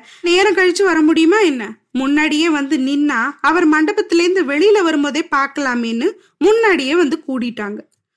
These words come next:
மகுடாபிஷேக மண்டபத்துக்கு அரண்மனை உள்ள இருந்து வர்றதுக்கு தனி பாதை இருந்துச்சு. அது வழியா சுந்தர சோழரும் வானமாதேவியும், அவங்க பின்னாடி செம்பியன் மாதேவி, மதுராந்தகர்,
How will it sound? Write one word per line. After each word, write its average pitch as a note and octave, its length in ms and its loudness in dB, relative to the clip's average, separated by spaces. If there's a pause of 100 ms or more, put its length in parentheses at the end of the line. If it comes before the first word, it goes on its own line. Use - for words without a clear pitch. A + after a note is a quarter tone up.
(360)
மகுடாபிஷேக D4 640 -2
மண்டபத்துக்கு A#3+ 720 -4
அரண்மனை D4 480 0
உள்ள D4+ 320 -2
இருந்து C4 340 -6
வர்றதுக்கு B3 800 -6
தனி D4 300 0
பாதை C4 500 -2
இருந்துச்சு. G#3+ 480 -10
அது C4 240 -4
வழியா C#4 480 -4 (300)
சுந்தர G4+ 380 2
சோழரும் C4+ 580 -2
வானமாதேவியும், C4+ 800 -2
அவங்க C#4+ 340 -2
பின்னாடி C4+ 420 -4
செம்பியன் C4 460 -6
மாதேவி, A#3 480 -4
மதுராந்தகர், A#3+ 760 -6